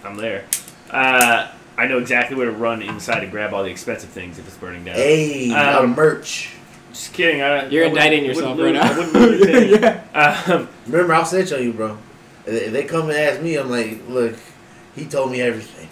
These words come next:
Speaker 1: they gave us the day off.
Speaker 3: You do well
Speaker 1: So they
Speaker 3: with
Speaker 1: scheduled
Speaker 3: this.
Speaker 1: us, but I'm still getting paid for it, which is nice.
Speaker 2: Ooh.
Speaker 3: I, I would hope you're still getting paid for it, though. You could get holiday pay.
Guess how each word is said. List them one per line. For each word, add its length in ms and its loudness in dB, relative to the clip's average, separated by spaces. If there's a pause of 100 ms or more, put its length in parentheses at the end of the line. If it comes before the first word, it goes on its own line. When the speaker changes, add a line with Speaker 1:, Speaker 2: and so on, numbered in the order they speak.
Speaker 1:
they 180 4
gave 200 2
us 160 -2
the 80 -6
day 200 0
off. 360 -2
Speaker 3:
You 100 -4
do 140 2
well 280 -4
Speaker 1:
So 140 -6
they 60 0
Speaker 3:
with 80 -4
Speaker 1:
scheduled 360 0
Speaker 3:
this. 180 2
Speaker 1:
us, 40 -14
but 120 0
I'm 60 -6
still 180 -4
getting 160 -8
paid 280 -8
for 200 -14
it, 60 -14
which 100 -16
is 140 -20
nice. 360 -20
Speaker 2:
Ooh. 640 -4 (480)
Speaker 3:
I, 200 4
I 100 2
would 120 2
hope 240 -4
you're 120 -6
still 180 -6
getting 200 -6
paid 240 -10
for 140 -10
it, 80 -10
though. 80 -8
You 200 -6
could 280 -8
get 160 -2
holiday 400 -6
pay. 220 -14